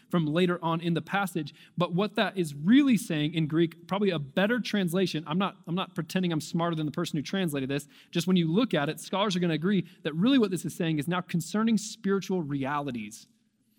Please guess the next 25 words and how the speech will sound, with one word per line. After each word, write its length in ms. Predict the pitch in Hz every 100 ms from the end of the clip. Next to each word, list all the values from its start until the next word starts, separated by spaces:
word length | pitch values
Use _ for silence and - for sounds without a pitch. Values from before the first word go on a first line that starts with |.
| _ -
concerning 380 | 180 202 247
the 80 | 247
fact 380 | - - 214 208
that 100 | 190
we 80 | 175
live 400 | 160 196 214 208
in 100 | 180
a 60 | 147
spiritual 800 | - - 170 185 185 190 185 180 - _ _
world. 420 | 131 151 143 117 - - - -
So 100 | 185
you 40 |
gotta 100 | 233
keep 140 | 254
in 40 | 214
mind, 280 | 214 185 -
Paul's 260 | 196 202
writing 200 | 214 208
to 60 | 165
Corinth, 480 | - 208 196 139 -
and 160 | 151
Corinth 400 | - 247 240 175
was 160 | 165 143
largely 520 | 139 185 240 202 202
pagan 640 | - - 233 165 135 160